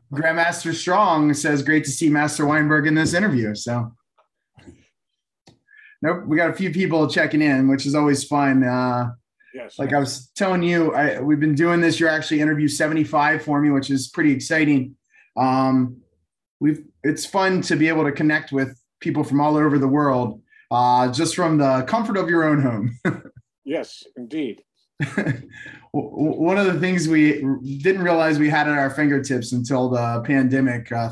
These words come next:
Speaker 1: thrust it into our hands. <laughs>
Speaker 2: Well, you know, the pandemic has taught us a lot of lessons, not all of them bad.
Speaker 1: No,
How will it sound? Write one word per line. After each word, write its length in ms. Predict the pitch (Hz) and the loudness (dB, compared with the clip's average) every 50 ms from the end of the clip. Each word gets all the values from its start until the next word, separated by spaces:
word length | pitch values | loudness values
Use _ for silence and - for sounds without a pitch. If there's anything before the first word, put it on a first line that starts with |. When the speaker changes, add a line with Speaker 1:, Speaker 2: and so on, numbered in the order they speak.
| - | -4
Speaker 1:
thrust 340 | - 151 147 143 143 - - | -2 0 0 0 0 -2 -4
it 100 | 135 123 | -2 -2
into 260 | 123 123 123 123 127 | -2 -2 -2 -4 -4
our 120 | 113 113 113 | -4 -4 -4
hands. 460 | 113 110 104 90 101 135 - - - | -4 -4 -4 -4 -4 -6 -6 -8 -10
<laughs> 40 | - | -8
Speaker 2:
Well, 100 | - - 139 - 135 - 185 196 208 | -8 -8 -8 -10 -14 -10 -8 -6 -6
you 80 | 208 | -6
know, 140 | 196 190 208 | -6 -6 -6
the 80 | 208 208 | -6 -6
pandemic 500 | 202 - 170 160 156 208 220 226 220 - | -6 -8 -8 -8 -8 -10 -10 -10 -12 -14
has 180 | - 139 - - | -16 -16 -18 -16
taught 320 | _ - 160 165 165 156 | _ -8 -6 -6 -6 -8
us 180 | 156 131 - - - | -10 -12 -14 -14 -12
a 60 | - 123 | -10 -10
lot 260 | 120 127 147 143 139 | -8 -8 -8 -8 -8
of 140 | - 139 113 | -10 -10 -10
lessons, 440 | 143 160 151 - - 127 110 - | -10 -10 -10 -12 -14 -16 -16 -14
not 160 | - 147 160 160 | -14 -12 -10 -10
all 200 | 156 151 160 165 | -8 -10 -10 -12
of 100 | 139 143 | -14 -16
them 160 | 151 147 131 | -16 -16 -16
bad. 460 | 120 - 143 123 113 - - - _ _ _ _ _ _ _ _ _ _ - | -14 -12 -12 -12 -12 -14 -18 -20 _ _ _ _ _ _ _ _ _ _ -8
Speaker 1:
No, 260 | 170 175 170 165 160 | -4 -2 -2 -2 -4